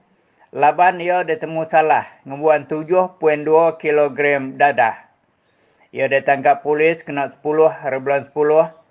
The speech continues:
tahun dua ribu sembilan belas subok. Penyalah ia dipansiak nitih ke Seksyen tiga puluh sembilan B kurung satu kurung A, lalu dihukum nitih ke Seksyen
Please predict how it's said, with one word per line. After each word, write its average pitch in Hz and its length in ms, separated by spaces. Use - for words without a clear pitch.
tahun 175 320
dua 147 160
ribu 156 320
sembilan 139 400
belas 131 240
subok. 123 400
Penyalah 165 480
ia 170 320
dipansiak 156 720
nitih 151 400
ke 156 160
Seksyen 165 560
tiga 151 240
puluh 151 240
sembilan 147 480
B 165 320
kurung 147 400
satu 160 480
kurung 151 320
A, 160 400
lalu 165 480
dihukum 175 400
nitih 170 400
ke 151 160
Seksyen 175 640